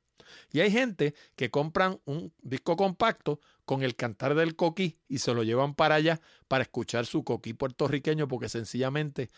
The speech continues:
no pueden vivir sin él. Y por último, y ustedes se preguntarán por qué empecé con el tele-, tema del plebiscito, porque a lo mejor estos puertorriqueños que nosotros hemos enviado para allá, nuestros políticos,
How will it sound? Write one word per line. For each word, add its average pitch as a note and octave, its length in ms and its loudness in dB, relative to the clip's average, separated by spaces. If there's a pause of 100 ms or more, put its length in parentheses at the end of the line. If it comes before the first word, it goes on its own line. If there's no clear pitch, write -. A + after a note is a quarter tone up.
(180)
no A#2+ 240 -4
pueden C#3 320 2
vivir G#2+ 300 -4
sin A2 340 -8
él. F#2 260 -12 (640)
Y E3 100 -2
por F#3 180 2
último, F3+ 600 2
y B2 60 -4
ustedes B2 220 -2
se D#3+ 100 0
preguntarán D#3 580 2
por A#2 240 -4
qué - 80 -6
empecé C3+ 420 -2
con C3 180 -6
el G#2+ 140 -8
tele-, B2 280 -8 (100)
tema C3 240 0
del C3+ 140 0
plebiscito, C#3 680 -2 (400)
porque C3 320 0
a C3 60 4
lo B2+ 100 2
mejor D#3 440 0 (300)
estos D3 280 0
puertorriqueños D#3 1000 0
que A#2+ 160 -4
nosotros A#2+ 380 -2
hemos D3 180 0
enviado C#3+ 400 2
para C3+ 180 0
allá, C#3 180 2
nuestros B2 320 -4
políticos, B2 680 -4